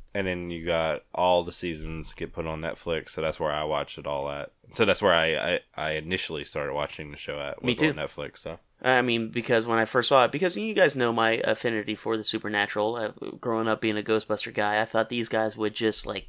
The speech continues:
Speaker 2: crap on it. I thought this show would crap on my love of the supernatural.
Speaker 1: No, they love Ghostbusters.
Speaker 2: If they reference Ghostbusters
Speaker 1: Yeah.
Speaker 2: all the time.
Speaker 1: Yeah.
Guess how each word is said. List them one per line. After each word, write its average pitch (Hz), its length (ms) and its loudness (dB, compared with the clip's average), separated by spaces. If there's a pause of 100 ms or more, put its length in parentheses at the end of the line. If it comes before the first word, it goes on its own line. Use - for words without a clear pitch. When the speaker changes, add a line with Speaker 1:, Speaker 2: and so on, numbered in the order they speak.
Speaker 2:
crap 101 420 2
on 82 220 -6
it. - 80 -14
I 107 80 -2
thought 113 240 0
this 113 100 -2
show 113 220 0
would 113 160 -8
crap 123 360 -2
on 117 400 -2
my 107 180 -6
love 110 560 0
of 107 160 -8
the 101 80 -10
supernatural. 104 760 -4 (180)
Speaker 1:
No, 98 140 2
they 107 140 6
love 120 200 4
Ghostbusters. 107 540 -2
Speaker 2:
If 123 160 -4
they 135 220 4
reference 131 440 4
Ghostbusters 117 560 2
Speaker 1:
Yeah. - 60 -20 (180)
Speaker 2:
all 120 200 8
the 117 100 -4
time. 85 260 -6
Speaker 1:
Yeah. 82 120 -8